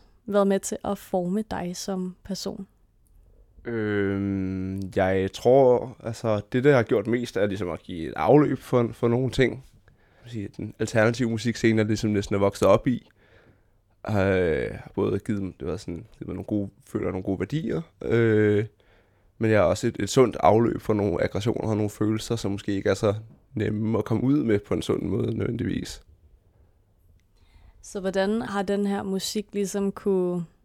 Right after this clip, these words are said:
Speaker 1: ja, give dig et redskab til at få afløb for nogle af de ting?
Speaker 2: Jamen, jeg tror, det der med at spille noget musik, der er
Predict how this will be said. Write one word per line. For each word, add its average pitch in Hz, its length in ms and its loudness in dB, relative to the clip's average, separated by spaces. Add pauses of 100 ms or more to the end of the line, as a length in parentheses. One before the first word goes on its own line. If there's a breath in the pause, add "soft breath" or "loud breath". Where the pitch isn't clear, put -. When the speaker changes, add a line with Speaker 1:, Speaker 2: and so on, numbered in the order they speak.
(300)
Speaker 1:
ja, 180 80 2
give 185 220 -4
dig 185 300 0 (380)
et 185 240 -6
redskab 190 420 -4
til - 140 -6
at 180 320 -4
få - 120 -8
afløb 190 360 -4
for - 100 -10
nogle 196 140 -4
af 196 60 -6
de 202 80 -8
ting? 220 220 -14 (1000 soft breath)
Speaker 2:
Jamen, 101 380 4
jeg 101 100 2
tror, 120 160 4
det 139 140 6
der 135 60 8
med 123 140 6
at 104 100 4
spille 135 460 6
noget 110 200 6
musik, 101 380 -4
der - 80 4
er - 340 2